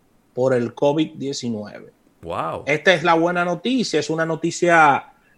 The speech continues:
Speaker 1: eh, muy buena, muy nacionalista por parte de los españoles. El treinta y seis por ciento de los mismos prefieren comprar online a raíz de la pandemia.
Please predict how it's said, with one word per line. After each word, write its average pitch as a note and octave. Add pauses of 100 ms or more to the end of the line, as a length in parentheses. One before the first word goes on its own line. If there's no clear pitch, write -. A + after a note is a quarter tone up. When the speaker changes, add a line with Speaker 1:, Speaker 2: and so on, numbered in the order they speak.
Speaker 1:
eh, C3
muy D3
buena, F3+
muy D3+
nacionalista F3+
por C#3+
parte D#3+
de E3+
los D#3+
españoles. E3+ (880)
El C#3+
treinta D#3
y C#3+
seis F3+
por F#3
ciento F#3+
de F3+
los D#3+
mismos F3+
prefieren E3
comprar E3
online F3 (460)
a A2+
raíz B2+
de E3+
la D#3+
pandemia. D3+